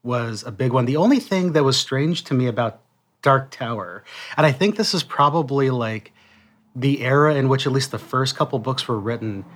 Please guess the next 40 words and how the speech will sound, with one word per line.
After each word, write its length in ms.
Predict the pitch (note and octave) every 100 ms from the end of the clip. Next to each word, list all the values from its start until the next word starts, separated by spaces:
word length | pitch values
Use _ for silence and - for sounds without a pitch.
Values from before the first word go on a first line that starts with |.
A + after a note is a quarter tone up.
| - - - _
is 180 | - C#3
that, 180 | D3 C#3+
like, 320 | C#3 C#3 C3
it 60 | D3+
has 340 | - G#3+ A#3
this 220 | - A#3 -
weird, 640 | A2 C3 D#3+ F3+ G3 F3 -
I 80 |
don't 80 | G#3+
know 80 | G#3
if 100 | E3+
you 80 | D3
got 200 | C#3 B2+
this 140 | B2+ A2+
sense 280 | - G#2 -
from 160 | G#2+
it, 120 | G#2 -
but 260 | - A2+ G#2+ - - _ -
maybe 220 | D3+ E3
this 140 | C#3+ D#3
is 80 | C3
me 240 | B2+ C3
just 200 | B2+ -
being, 240 | C3 B2+ A#2
like, 320 | A2+ G#2+ - _ _ _ _ _
oversensitive 760 | C3 C3 B2+ - C3 A#2+ B2 A2
millennial, 640 | A#2 A2+ A2+ A2+ A2 A2
I 120 | A2+
don't 140 | A2+ A2+
know. 260 | A2 G#2 G2+
But, 200 | C3+ C3
like, 340 | B2+ B2 A2+ - -
it 80 | C#3
has, 380 | F#3+ G3+ G3+ -
like, 320 | F#3 D3 - - - _ _ -
this 380 | A2+ D3 C3+
weird 720 | B2+ A#2 B2+ D3+ E3+ F#3+ F3 E3
seventies 840 | - - - C3+ D3 D3+ D#3+ D#3+
psychosexual 1120 | - - C3 B2+ D3 C3 - B2+ - C3+ B2 A2
energy 540 | A#2 B2 C#3+ D3 E3